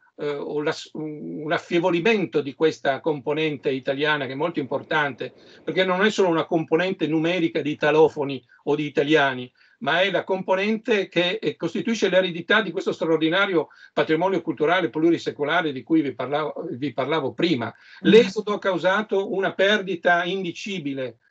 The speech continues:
Speaker 1: eh, enorme, portando via, eh, i, i, i quattro quinti della popolazione italiana di, di queste terre e praticamente sradicando quella che è stata una,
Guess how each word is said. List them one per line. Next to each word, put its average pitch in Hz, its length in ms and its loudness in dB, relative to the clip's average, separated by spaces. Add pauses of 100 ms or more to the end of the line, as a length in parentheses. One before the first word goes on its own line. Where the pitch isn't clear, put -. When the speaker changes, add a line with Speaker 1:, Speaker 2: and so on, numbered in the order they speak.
(220)
Speaker 1:
eh, 147 260 -2
enorme, 147 720 2 (280)
portando 180 420 2
via, 185 680 4
eh, 160 180 2
i, 160 380 -4
i, 151 160 -8
i 135 80 -8
quattro 180 400 0
quinti 214 440 2
della 160 180 0
popolazione 165 800 0
italiana 156 840 0
di, 143 260 -8
di 131 180 -12
queste 151 320 -2
terre 208 580 2 (200)
e 185 340 0 (220)
praticamente 175 640 -2
sradicando 190 960 2
quella 196 280 -2
che 180 280 0
è 170 80 -4
stata 185 600 -2
una, 180 380 -2